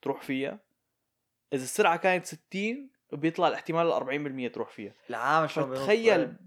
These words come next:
Speaker 1: بس هالش-، العشرة كيلومتر بالساعة سرعة قد إيه بتفرق باحتمالية إنك تخ-، تروح.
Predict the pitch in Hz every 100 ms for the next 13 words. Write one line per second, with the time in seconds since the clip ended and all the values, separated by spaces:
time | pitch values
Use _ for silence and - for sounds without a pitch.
0 | - 226 226 214 202 - - - _ 165
1 | 156 202 - 190 151 123 - 185 180 185
2 | 190 165 160 - 180 147 147 - 196 190
3 | 220 - _ _ - 143 156 151 156 139
4 | 95 - - 127 123 120 123 120 - 113
5 | 107 _ _ _ _ _ _ _ - 113
6 | 78 - - - 117 104 -